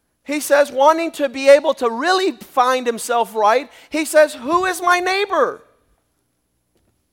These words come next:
You know why he wants to ask, "Who is my neighbor?"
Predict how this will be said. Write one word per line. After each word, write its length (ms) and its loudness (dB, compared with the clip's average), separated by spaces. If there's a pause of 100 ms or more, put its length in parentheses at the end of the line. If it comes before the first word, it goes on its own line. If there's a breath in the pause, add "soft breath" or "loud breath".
(280)
You 100 -10
know 160 -4
why 200 2
he 160 -4
wants 260 0
to 120 0
ask, 360 -4
"Who 220 -10
is 120 -12
my 160 -8
neighbor?" 400 -10